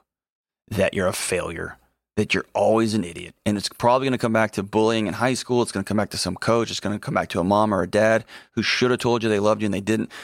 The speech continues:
whatever that looks like. But that's how you're gonna begin to unwind those stories. What's my body trying to tell me?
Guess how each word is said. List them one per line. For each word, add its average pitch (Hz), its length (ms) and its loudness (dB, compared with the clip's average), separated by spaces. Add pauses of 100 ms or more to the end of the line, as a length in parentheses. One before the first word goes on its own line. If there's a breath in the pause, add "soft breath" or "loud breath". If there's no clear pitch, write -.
(140 loud breath)
whatever 151 260 4
that 127 120 2
looks 120 220 -2
like. 87 200 0 (440 loud breath)
But 110 100 0
that's 131 180 2
how 170 60 0
you're 156 100 0
gonna 147 120 0
begin 117 260 0
to 110 120 0
unwind 107 400 2
those 87 140 -2
stories. 73 500 -8 (280)
What's - 160 0
my 480 160 4
body 415 200 4
trying 254 240 0
to 233 60 0
tell 214 200 2
me? 120 200 -8